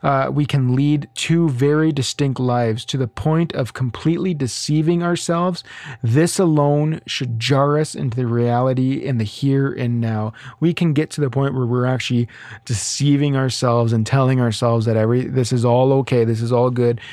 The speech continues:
and, uh, uh, we are actually, we are living in the,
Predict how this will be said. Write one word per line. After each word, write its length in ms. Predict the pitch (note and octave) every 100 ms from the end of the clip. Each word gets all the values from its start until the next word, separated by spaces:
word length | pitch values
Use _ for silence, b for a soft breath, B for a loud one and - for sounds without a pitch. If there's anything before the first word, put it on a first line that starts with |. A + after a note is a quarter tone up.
| G#2 -
and, 520 | - A#2 A2+ A2 A2+
uh, 320 | A2 G#2+ G#2+ -
uh, 300 | F#2 A#2+ A2+
we 240 | C3 C3
are 360 | - B2 A#2+ C3
actually, 440 | C3+ - C3 B2+ -
we 180 | D#3 C3+
are 160 | B2 B2
living 480 | B2+ C3 C3 C3
in 300 | C#3 - D#3
the, 160 | C3+